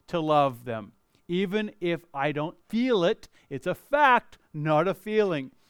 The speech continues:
We're commanded in John thirteen, verses thirty-four and thirty-five, "A new commandment," Jesus says,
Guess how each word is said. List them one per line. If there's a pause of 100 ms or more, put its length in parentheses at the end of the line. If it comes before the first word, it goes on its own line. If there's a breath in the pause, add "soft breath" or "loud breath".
(920)
We're
commanded
in
John
thirteen,
verses
thirty-four
and
thirty-five, (260 loud breath)
"A
new
commandment,"
Jesus
says,